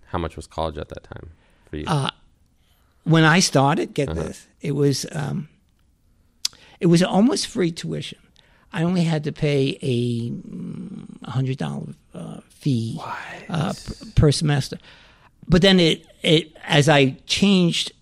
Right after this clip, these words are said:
Speaker 2: curriculums and programs, um, it ended.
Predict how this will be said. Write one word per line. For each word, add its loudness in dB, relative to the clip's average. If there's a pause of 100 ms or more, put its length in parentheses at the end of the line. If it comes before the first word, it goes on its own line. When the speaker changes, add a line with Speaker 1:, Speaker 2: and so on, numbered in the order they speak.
Speaker 2:
curriculums 2
and 0
programs, 2 (340)
um, -4 (420)
it 2
ended. 2